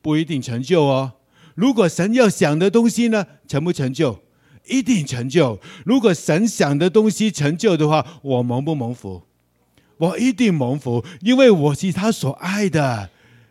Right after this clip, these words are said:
你知道吗？你是他，神所爱的。有这个信心吗？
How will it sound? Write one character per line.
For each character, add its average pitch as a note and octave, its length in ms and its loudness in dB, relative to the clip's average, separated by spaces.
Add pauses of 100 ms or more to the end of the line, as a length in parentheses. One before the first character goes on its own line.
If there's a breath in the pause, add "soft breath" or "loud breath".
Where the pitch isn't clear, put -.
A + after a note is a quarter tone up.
(120)
你 B2+ 160 -2
知 F#3 160 -8
道 E3+ 160 -4
吗？ C3+ 240 -6 (260 soft breath)
你 D3+ 320 -2
是 F#3+ 300 -4
他， F3+ 100 -8
神 E3 300 -2
所 C3 300 -4
爱 E3+ 260 -6
的。 A2 300 -8 (400)
有 A#2+ 100 -4
这 F#3 100 -6
个 D#3+ 100 0
信 C#3 160 -2
心 B2 200 -4
吗？ A#2 220 -8